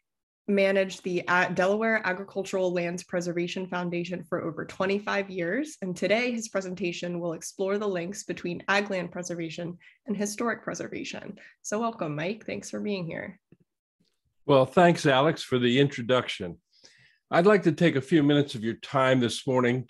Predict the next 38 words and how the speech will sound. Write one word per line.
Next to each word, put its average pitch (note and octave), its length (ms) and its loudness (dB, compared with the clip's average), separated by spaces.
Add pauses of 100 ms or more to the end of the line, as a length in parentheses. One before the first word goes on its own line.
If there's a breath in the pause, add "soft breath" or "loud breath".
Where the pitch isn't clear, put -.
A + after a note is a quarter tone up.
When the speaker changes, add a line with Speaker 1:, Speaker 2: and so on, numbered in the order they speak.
Speaker 2:
to B2 440 2 (420)
share G3 300 0
with D#3 180 0
you C#3 460 0 (120)
a B2 120 0
brainstorm A#2 960 2
that A2+ 160 -2
I A2+ 140 0
had A#2+ 240 -2
a G#2+ 40 -4
few B2 240 -4
months A2 380 -2
ago. F2+ 400 -2 (800 soft breath)
Uh, A2 180 0
as C3+ 260 2
president D#3 560 4
of - 160 -4
Preservation B2 720 0
Delaware, A#2+ 600 2 (200)
unfortunately, C3 720 -2
I've A#2 140 -2
had B2+ 200 0
the A#2+ 140 2
opportunity A#2+ 680 0
to A2 40 0
see B2 640 2 (480 soft breath)
historic D3 600 2
properties B2+ 640 0
threatened C3+ 480 2
or A2+ 180 2
actually A#2 360 0
demolished, A2+ 760 0
it G#2+ 120 -6
seems D3 360 0
like A2 260 2
almost A#2+ 440 0
every G#2 340 -2
week. G2+ 420 -2